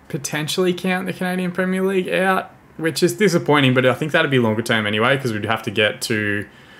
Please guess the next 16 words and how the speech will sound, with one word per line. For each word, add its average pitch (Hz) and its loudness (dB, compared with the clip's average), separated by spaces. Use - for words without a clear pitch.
the 113 -8
concacaf 151 -2
League 156 4
and 117 2
then 110 -2
win 131 0
that 123 0
and 113 -4
then 110 -4
go 107 2
up 107 0
into 104 -4
the 98 -8
Champions 101 -6
League. 101 0
But 104 -2